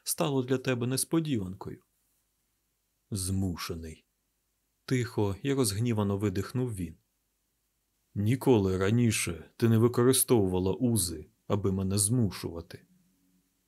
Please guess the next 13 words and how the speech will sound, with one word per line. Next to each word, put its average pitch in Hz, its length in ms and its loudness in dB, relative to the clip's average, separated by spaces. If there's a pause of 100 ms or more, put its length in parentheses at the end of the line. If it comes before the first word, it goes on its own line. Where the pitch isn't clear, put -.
(120)
Мені 120 280 2
здавалося, 92 720 0
ти 110 420 2 (260)
рішуче 120 840 2
не 107 140 2
схвалювала 87 640 0
такі 98 340 0
речі". 90 460 -4 (1200)
"Якби 185 320 0
я 175 200 2
цього 170 300 -2
не 175 120 2
зробила, 160 640 0